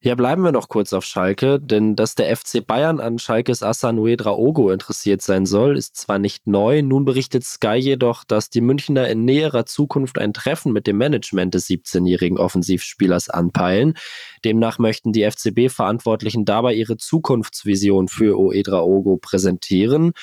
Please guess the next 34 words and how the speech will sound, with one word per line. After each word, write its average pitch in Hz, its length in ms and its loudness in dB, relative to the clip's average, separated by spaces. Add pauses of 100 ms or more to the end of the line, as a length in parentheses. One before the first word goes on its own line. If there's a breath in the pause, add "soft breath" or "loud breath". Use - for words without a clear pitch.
(240 loud breath)
Sportdirektor 110 720 0
Christoph - 400 -4
Freund 135 480 -2
habe 117 180 -2
die 107 120 0
Sache 107 300 0
mittlerweile 98 560 0
selbst 104 380 0
in 104 80 -2
die 92 120 0
Hand 127 180 -2
genommen. 101 420 2
Dem 95 200 -2
Bericht 95 280 -2
zufolge 107 560 0
würde 101 180 0
der 95 140 0
Youngster, 104 500 -2
der 92 120 0
bei 95 120 0
Schalke 98 380 -2
noch 95 220 -2
bis - 260 -4
zweitausendsiebenundzwanzig 92 1300 -2
unter 90 180 -4
Vertrag - 480 -4
steht, - 320 -4
zwischen - 300 -4
neun 110 420 2
und 110 140 -6
zwölf 117 420 0
Millionen 98 380 0
Euro 131 280 2
kosten. 143 500 -2